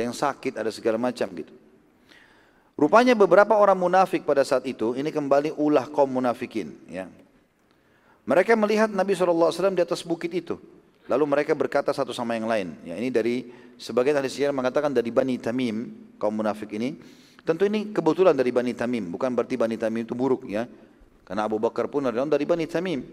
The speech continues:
kakak dari Bani Tamim. Mereka berkata satu sama yang lain dan tidak disebutkan. Saya, saya pribadi, bukan tidak disebutkan. Saya pribadi belum menemukan nama-nama kaum munafik ini.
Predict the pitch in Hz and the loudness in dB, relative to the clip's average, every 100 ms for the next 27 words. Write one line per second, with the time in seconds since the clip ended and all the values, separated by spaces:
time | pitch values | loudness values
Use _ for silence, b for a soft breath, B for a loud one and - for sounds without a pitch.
0 | - _ _ - 127 - 143 127 120 127 | -20 _ _ -4 -2 0 0 0 0 0
1 | 143 131 151 156 113 - - - _ _ | -2 -2 -2 -2 -4 -8 -20 -20 _ _
2 | _ _ _ _ _ _ - _ b b | _ _ _ _ _ _ -20 _ b b
3 | b b b b b b 123 156 202 190 | b b b b b b 2 4 4 4
4 | 202 185 170 - 165 170 160 151 151 143 | 4 2 -2 -2 -4 -4 -4 -2 0 0
5 | 120 120 160 - 156 165 131 101 98 156 | 0 -4 -4 -4 -2 -2 -2 -6 -2 0
6 | 160 - - 160 139 113 98 110 139 135 | 0 0 0 2 2 2 0 0 -2 -2
7 | 120 117 107 98 - 147 143 135 139 139 | -2 -6 -4 -4 -4 -2 0 2 2 2
8 | 143 131 120 127 123 117 110 113 113 107 | 0 0 -2 -2 -2 -2 -2 -2 -2 -4
9 | 107 107 101 107 98 82 | -4 -2 -4 -6 -8 -10